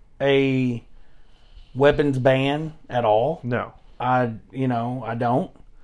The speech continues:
Speaker 2: No.
Speaker 1: But it should be harder f-, to get 'em.
Speaker 2: Yeah.
Speaker 1: And that's it.
Speaker 2: Yeah.
Speaker 1: And I think that's what Biden's trying to do.
Speaker 2: Yeah, I mean, and obviously
Speaker 1: They're never gonna be, there's three mil-, uh, who knows how many million guns in this damn country.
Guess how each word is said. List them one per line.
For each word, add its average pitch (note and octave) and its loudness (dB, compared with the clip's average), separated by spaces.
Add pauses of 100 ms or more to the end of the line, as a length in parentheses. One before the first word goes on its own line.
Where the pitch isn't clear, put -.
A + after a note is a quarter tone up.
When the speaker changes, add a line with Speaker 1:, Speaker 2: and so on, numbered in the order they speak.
(100)
Speaker 2:
No. C#3 -12
Speaker 1:
But C3+ 2
it C#3+ 0
should D3+ -4
be D3 4
harder B2 2
f-, - -18 (220)
to D#3 -10
get A3 0
'em. C#3+ -8 (380)
Speaker 2:
Yeah. C#3+ 2
Speaker 1:
And A#2 -2
that's C3 -4
it. - -8 (460)
Speaker 2:
Yeah. - -14
Speaker 1:
And C#3+ 6
I C#3+ 10
think F#3+ 6
that's D#3+ 6
what F#3 2
Biden's D3 4
trying D#3+ -2
to C#3+ -4
do. F3 -2 (460)
Speaker 2:
Yeah, F#3+ 6
I C#3+ 6
mean, C#3+ 2
and D3+ -2
obviously D#3 8
Speaker 1:
They're A#3+ 12
never C#4 10
gonna C4 6
be, B3+ 6
there's A3+ 2
three C4 4
mil-, B3 6 (160)
uh, G#3+ -2 (320)
who A#3+ 4
knows A#3 4
how F#3 -4
many F3+ -2
million E3 -2
guns B2+ 0
in B2+ 0
this B2+ -4
damn B2 -6
country. A2 -8